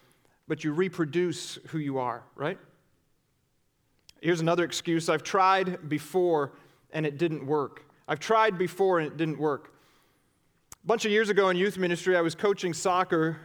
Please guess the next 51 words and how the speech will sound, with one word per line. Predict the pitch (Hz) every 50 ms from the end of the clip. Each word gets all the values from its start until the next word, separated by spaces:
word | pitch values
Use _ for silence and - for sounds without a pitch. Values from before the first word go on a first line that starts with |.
| - -
um, | 156 151 143 143 143 147 147
in | - 165 156 151
one | 156 160 165
of | 151
our | 160 147
public | 143 - - 185 170 170 165 -
schools, | - - - 180 180 175 165 151 147 - -
and | 165 - 156 151 151 151 151 143
I | 151 156 156
came | 156 - 202 196
across | 190 - - 190 180 175 -
this | 175 170 156
guy, | - 175 165 160 160 156 156 156 - - - - - - - - - _ _ -
uh, | 147 143
whose | 156 156
name | 180 202
was | 190 165
Dante. | 131 120 175 180 190 185 - 185 147 127 120 127 165 - - - _ -
He | - 202
was | 214 202
a | 185
goalie. | 165 175 185 190 190 196 196 196 196 185 160 - - - _
He | - 202
actually | 208 202 - 208
got | 196 202 180 -
cut | - 208 196 -
from | - 196
the | 180 170
team, | 160 - 196 190 185 185 180
but | 165 160
I | 165 156
continued | - 180 165 - 208 208 196 190
to | 175
have | 170 175 170 170
a |
relationship | 165 156 160 156 165 170 175 165 - 180 160 - 175 -
with | 170 170 165 170
him. | 175 170 156
He | 147
started | 147 - 202 202 196 -
coming | - 202 190 190 180
to | 160
youth | 156 165 185 190 180 -
group. | - 190 180 180 175 180
He | 160
got | - 180 180 180
to | - 180
know | 170 170 170
some | 165 - 185 170
of | 165 156
our, | 160 156 151